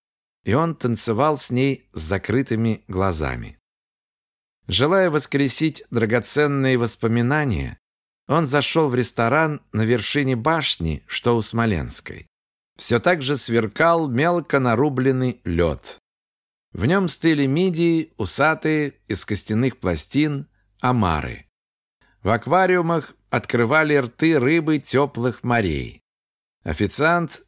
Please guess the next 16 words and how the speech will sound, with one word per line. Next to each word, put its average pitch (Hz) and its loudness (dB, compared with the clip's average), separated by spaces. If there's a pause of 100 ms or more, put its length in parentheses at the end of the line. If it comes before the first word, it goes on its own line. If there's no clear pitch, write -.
вычерпывал 131 0
с - -2
очком 147 -2 (400)
скользкую 135 0
вялую 123 2
рыбину, 147 0 (540)
и 95 0
через 110 0
час 151 0
она 131 0
подавалась 110 0
к - -8
столу, 151 -2 (160)
розовая, 147 2
окружённая 107 -2
паром, 147 0